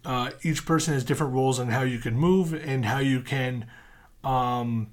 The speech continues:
hold different cards, but essentially you're trying to eradicate four different, or you're trying to cure four different diseases: blue, yellow, red, and black.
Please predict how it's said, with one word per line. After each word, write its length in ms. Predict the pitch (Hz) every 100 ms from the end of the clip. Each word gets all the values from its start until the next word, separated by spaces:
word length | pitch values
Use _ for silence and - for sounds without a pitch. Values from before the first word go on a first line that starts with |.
| - - - -
hold 340 | - 143 131 127
different 400 | 127 127 123 -
cards, 640 | 185 185 190 185 160 -
but 200 | - 165
essentially 380 | 151 185 - 180
you're 100 | 156
trying 220 | 160 156
to 100 | 143
eradicate 560 | 139 135 131 131 143 139
four 260 | - 147 143
different, 300 | 139 - 151
or 100 | 143
you're 100 | 139
trying 240 | 170 165
to 200 | 156 156 -
cure 320 | - 196 185
four 320 | 170 170 156
different 300 | 143 131 139
diseases: 540 | 123 110 117 113 - - - - - -
blue, 460 | 139 156 156 151 - - 143
yellow, 540 | 131 131 127 127 - - -
red, 220 | 127 117
and 100 | 107
black. 380 | 98 98 -